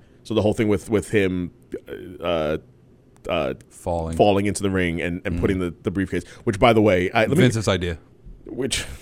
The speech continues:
Speaker 1: <laughs> I'm, I'm sure it, it is, because of course, of course, Vince.
Speaker 2: How can we get around this? Have Paul fall.
Speaker 1: Of course, Vince.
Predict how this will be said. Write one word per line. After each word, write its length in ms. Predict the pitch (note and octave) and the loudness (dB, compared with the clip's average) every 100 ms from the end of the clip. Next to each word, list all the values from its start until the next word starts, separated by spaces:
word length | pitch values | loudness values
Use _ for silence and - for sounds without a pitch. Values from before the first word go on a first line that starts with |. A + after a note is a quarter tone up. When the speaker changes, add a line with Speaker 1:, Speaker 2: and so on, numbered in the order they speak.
| - | -12
Speaker 1:
<laughs> 200 | G#2 - | -12 -8
I'm, 140 | F#2 | -6
I'm 80 | - | -6
sure 200 | - A2+ | 0 4
it, 160 | F#2 F#2+ | 4 2
it 100 | G#2 | 2
is, 240 | G2 G#2 - | 0 0 -4
because 440 | F#2 - F#2+ - | -6 -6 -10 -10
of 120 | F2 | -10
course, 200 | - F#2+ | -4 -4
of 200 | E2+ - | -4 -12
course, 180 | - G2 | -4 -2
Vince. 180 | F2 F#2+ | -2 0
Speaker 2:
How 120 | D3 D#3 | 2 2
can 120 | F3+ | 0
we 60 | E3 | 2
get 140 | E3 | 2
around 320 | D#3 F3+ F#3 | 4 4 4
this? 180 | G#2 E2 | 0 -2
Have 300 | - A#2+ A2 | -2 -2 -2
Paul 280 | - D#3+ C#3 | 0 2 2
fall. 360 | - D3 G2+ - | 2 0 0 -2
Speaker 1:
Of 100 | - | -8
course, 260 | - F2 - | -4 -4 -4
Vince. 340 | - F#2 - | -4 -4 -4